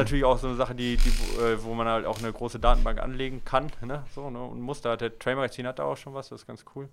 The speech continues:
Ja, oder Stocklänge ausrechnen, ich will mir Stöcke kaufen, was für eine Stocklänge bra-, Stocklänge brauche ich. Irgendwelche, so welche Sachen, sowas haben wir alles drin.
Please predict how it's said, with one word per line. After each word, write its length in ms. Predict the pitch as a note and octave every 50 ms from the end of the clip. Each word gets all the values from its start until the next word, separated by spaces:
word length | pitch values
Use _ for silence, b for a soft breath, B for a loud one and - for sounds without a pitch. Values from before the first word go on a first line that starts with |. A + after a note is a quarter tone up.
| b b b b b b b _ -
Ja, 120 | G2+ G#2
oder 200 | G#2+ A2+ A#2 A#2+
Stocklänge 480 | - - C#3 B2+ - B2 A#2+ A#2+ A#2+ A#2
ausrechnen, 500 | - A#2 A2+ - A#2+ A2+ - A#2 A2 A2
ich 140 | A2 -
will 80 | - A2+
mir 80 | A2+ A2
Stöcke 260 | - - A#2+ A2+ A2
kaufen, 340 | - - A2 G#2+ G#2 A2+ G#2+
was 120 | G#2+ -
für 60 | -
eine 80 | A#2 G#2+
Stocklänge 380 | - - G#2+ - A2 G#2+ G#2
bra-, 160 | G2 G2 D#2 -
Stocklänge 380 | - - A#2 - - G#2 G2+
brauche 280 | G2 F#2+ G2+ G2 G2+ G2+
ich. 120 | G2 - -
Irgendwelche, 400 | - C#3 E3 F3 D3 C3+ A2 B2+
so 100 | B2 D3
welche 160 | C#3+ B2+ A2 A2
Sachen, 260 | A2+ B2 A2+ A#2+ A2+
sowas 280 | A#2 A#2 A#2 A2 -
haben 100 | A#2+ A2+
wir 80 | A2 G#2+
alles 180 | G2 G#2+ G#2 -
drin. 220 | - A#2 A#2 A2+